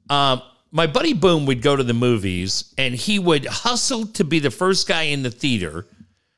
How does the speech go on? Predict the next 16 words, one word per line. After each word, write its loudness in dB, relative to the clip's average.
and 0
then 0
he'd -2
go -2
down, -2
like, -4
four 0
rows 0
and 0
then -4
just 0
sit 0
right 0
in -2
the 2
aisle. -6